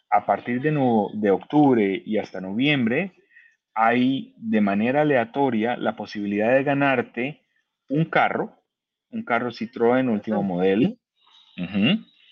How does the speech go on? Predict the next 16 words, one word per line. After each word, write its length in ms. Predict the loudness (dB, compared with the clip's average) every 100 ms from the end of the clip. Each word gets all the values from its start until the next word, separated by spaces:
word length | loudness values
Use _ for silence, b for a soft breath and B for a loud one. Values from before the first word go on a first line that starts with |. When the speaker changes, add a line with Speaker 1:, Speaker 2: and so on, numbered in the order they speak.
| -6
Speaker 2:
A 100 | -2
toda 280 | 4 4 4
nuestra 300 | -2 0 0
Speaker 1:
Eh. 20 |
Speaker 2:
audiencia, 460 | 2 2 2 0
por 240 | -2 -2 0
favor, 560 | 2 2 2 0 2
apuntarse, 840 | 0 -4 -6 -6 0 2 2 0 -4
registrarse. 960 | -2 -4 -4 -8 -2 2 2 2 0 2
Tenemos 480 | 4 4 2 0 0
un 160 | 0 2
carro 420 | 2 2 2 0
acá, 440 | 0 2 2 2 0 _
por 260 | 2 2 2
favor. 640 | 4 4 6 6 4 2 B B _ _
<laughs> 1120 | 0 2 2 2 4 4 4 0 0 -4 -4